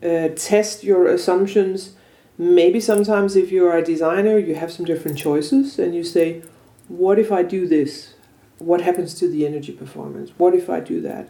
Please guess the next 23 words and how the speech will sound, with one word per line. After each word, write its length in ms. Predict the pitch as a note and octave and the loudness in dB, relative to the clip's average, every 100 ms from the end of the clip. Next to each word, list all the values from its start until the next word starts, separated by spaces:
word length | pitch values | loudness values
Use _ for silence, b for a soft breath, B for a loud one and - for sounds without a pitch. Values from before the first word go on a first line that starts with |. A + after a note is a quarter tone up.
| - | -6
You 120 | F3+ | -2
have 180 | F3+ F3+ | -2 -2
some 240 | - F3+ | -4 -6
different 480 | F3 G#3 G#3 G3 F3 | 2 2 4 0 2
design 640 | F3+ E3+ D#3+ E3 F3+ F#3+ - B B | 0 2 0 0 0 -2 -6 B B
options 540 | E3+ E3+ - D#3+ D3 - | -2 0 -6 -8 -6 -6
and 160 | D3+ | -6
scenarios. 720 | - - D#3 - E2 E2+ - - B B B B B B B | -8 -8 -6 -4 -2 -4 -6 -14 B B B B B B B
And 160 | G3 | 4
the 80 | G3+ | 6
radar 280 | G#3 A3+ G#3+ | 6 4 2
tool 240 | - G#3 | 0 2
is 100 | G3+ | 2
very 260 | F#3 G3 G#3+ | 2 2 4
good 160 | G#3 | 2
for 140 | G#3 F#3+ | 2 4
this 300 | G3+ C#4 - | 4 2 -4
because 420 | G3+ G3+ G3+ G3 | -6 0 0 2
you 160 | G3 F#3+ | 2 2
are 220 | F3+ G3 | 4 4
able 180 | G3+ G3 | 4 2
to 180 | - | -2
say, 440 | F3+ - F3+ F3+ | -6 0 4 4